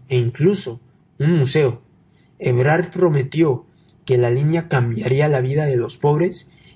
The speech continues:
y marginados, algo que ofrecía al jefe de gobierno la oportunidad de dejar huella en la capital mexicana. "Fue un gran proyecto social", dijo Moisés Poblano,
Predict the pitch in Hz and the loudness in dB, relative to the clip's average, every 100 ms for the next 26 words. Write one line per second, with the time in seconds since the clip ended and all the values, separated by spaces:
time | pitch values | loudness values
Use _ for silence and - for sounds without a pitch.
0 | - 139 131 123 - 131 135 156 131 - | -4 0 2 0 -4 -4 0 2 0 -4
1 | - _ _ - 170 180 185 185 139 120 | -16 _ _ -2 2 4 2 -2 -4 -4
2 | - 123 131 147 143 - 151 143 156 147 | -4 -6 -2 0 0 0 -2 0 2 2
3 | 123 120 123 143 147 165 135 123 127 123 | 2 0 0 0 0 0 -2 -2 -2 -4
4 | - 123 117 131 170 - - - - 131 | -2 0 2 2 0 -4 -20 -20 -4 0
5 | 123 123 147 147 160 160 175 170 _ _ | 0 0 -2 2 2 2 0 -2 _ _
6 | - 131 120 - - - - 127 147 135 | -4 0 0 -4 -10 -8 -2 0 0 -2
7 | 123 160 156 107 - _ _ _ _ - | -4 0 2 0 -8 _ _ _ _ -20
8 | - - - - - 160 180 185 - - | -20 -20 -18 -10 0 4 4 2 -8 -6
9 | 156 156 156 160 165 143 131 143 139 160 | -2 2 2 0 0 0 0 0 -2 -4
10 | 147 117 - 139 131 _ _ - 135 135 | -4 -4 0 -2 -2 _ _ -4 -4 -2
11 | 151 147 120 117 110 - 139 151 - - | 2 2 0 -4 -8 -2 -2 -2 -8 -18
12 | - _ _ _ - 120 127 151 175 123 | -20 _ _ _ -2 2 2 2 0 -2